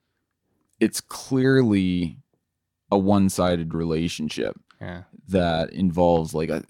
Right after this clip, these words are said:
Speaker 1: a real systematic expropriation of the province's wealth and control over its own affairs.
Speaker 2: Well, it's your own fault.
Speaker 1: And, well, no, that's, that's the thing.
Speaker 2: That's
Speaker 1: That's
Speaker 2: the crux.
Speaker 1: not Alberta's fault.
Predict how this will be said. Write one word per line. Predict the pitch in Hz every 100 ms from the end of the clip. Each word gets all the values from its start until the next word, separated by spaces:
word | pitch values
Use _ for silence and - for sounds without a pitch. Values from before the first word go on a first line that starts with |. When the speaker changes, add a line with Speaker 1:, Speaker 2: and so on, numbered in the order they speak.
| -
Speaker 1:
a | 92
real | 87 101 113 113
systematic | - - - 117 - 113 98 92 90 -
expropriation | 82 - - 98 92 90 80 82 - 82
of | 78 73
the | 80
province's | - 76 78 82 78 82
wealth | 80 73 69 -
and | 76 78 73 71
control | 85 - 90 85 82
over | 82 78 78
its | -
own | 82 76
affairs. | - - 69 50 52 - - _
Speaker 2:
Well, | - 131
it's | 131 -
your | 127
own | 117
fault. | 113 117 113 - _ _ _ _
Speaker 1:
And, | 98 98 98 98 98 67 - _
well, | 95 101
no, | 110 139
that's, | 80 78 - -
that's | - 85 78
the | 87
thing. | - 107 82
Speaker 2:
That's | 87 120
Speaker 1:
That's |
Speaker 2:
the | 87
crux. | 90
Speaker 1:
not | 113 98 95 - -
Alberta's | 98 85 92 90 85 -
fault. | 95 98 64